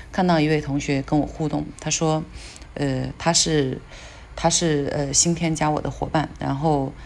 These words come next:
在喜马拉雅无意听到了我的课程，然后觉得比较认同内容，但是他觉得他自己的阅历啊，还有他的各方面能力呢比较有限，很多问题停留在懂，但是不知道怎么用的这个环节上，然后他提出来他自己的问题，说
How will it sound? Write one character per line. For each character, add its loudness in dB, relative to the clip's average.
在 0
喜 0
马 4
拉 2
雅 2
无 0
意 0
听 0
到 4
了 0
我 0
的 -4
课 2
程， 0
然 -2
后 4
觉 0
得 0
比 -6
较 0
认 4
同 0
内 2
容， -2
但 -2
是 0
他 2
觉 2
得 4
他 0
自 -2
己 4
的 2
阅 4
历 4
啊， 2
还 4
有 6
他 2
的 0
各 0
方 4
面 4
能 6
力 4
呢 4
比 -2
较 2
有 0
限， 2
很 0
多 8
问 6
题 0
停 2
留 4
在 4
懂， 0
但 0
是 -6
不 2
知 2
道 6
怎 -2
么 0
用 6
的 4
这 2
个 0
环 6
节 4
上， 2
然 0
后 4
他 2
提 -6
出 -2
来 4
他 0
自 -2
己 -2
的 0
问 2
题， -10
说 -2